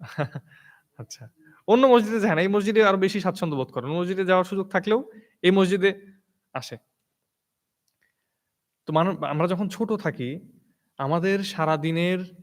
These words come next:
বা, চিন্তা, মেইন চিন্তা হলো যে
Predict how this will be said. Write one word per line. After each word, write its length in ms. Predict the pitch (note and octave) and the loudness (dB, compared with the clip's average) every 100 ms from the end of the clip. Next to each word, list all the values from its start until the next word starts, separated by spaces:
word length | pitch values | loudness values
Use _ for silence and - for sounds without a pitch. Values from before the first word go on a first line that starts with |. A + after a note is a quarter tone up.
| - _ _ _ | -20 _ _ _
বা, 360 | - B1 A#1+ - - | -10 -8 -8 -10 -4
চিন্তা, 800 | - F#3+ F3+ F3+ E3+ F3+ G3 - - _ _ - | 2 4 4 4 4 4 0 -10 -20 _ _ 4
মেইন 280 | E3 C#4 A#3 | 6 8 6
চিন্তা 300 | B3 G#3 F3+ | 4 6 6
হলো 560 | F3+ G#3+ B3+ - - - | 6 4 2 -4 -18 -4
যে 440 | C#3 G3 B3 - | 0 2 0 -8